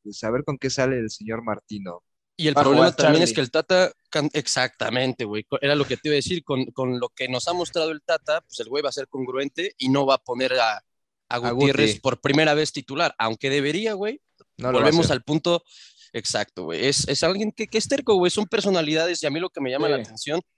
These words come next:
Speaker 2: era lo que le decía a Pepe el otro día, güey. Nos ha tocado dos mil catorce, el egocéntrico, el, el egocéntrico entrenador, güey, hasta que se le ganó el personaje y se puteó a Martinoli, ¿no? En el caso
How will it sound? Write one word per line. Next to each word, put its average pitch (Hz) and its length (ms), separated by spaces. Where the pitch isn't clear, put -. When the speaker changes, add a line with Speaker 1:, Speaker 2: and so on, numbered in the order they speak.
Speaker 2:
era 147 160
lo 151 120
que 123 120
le 113 80
decía 143 340
a - 160
Pepe 139 280
el 139 60
otro 139 200
día, 156 180
güey. 123 220
Nos 139 280
ha 170 100
tocado 190 420
dos 131 220
mil 202 140
catorce, 233 580
el 135 160
egocéntrico, 151 840
el, 131 260
el 135 240
egocéntrico 165 640
entrenador, 131 520
güey, 214 200
hasta 120 300
que 123 100
se - 120
le 117 140
ganó 127 200
el 160 100
personaje 165 520
y 190 40
se 143 120
puteó 113 280
a 143 40
Martinoli, 113 560
¿no? 127 120
En 185 80
el 135 100
caso 170 340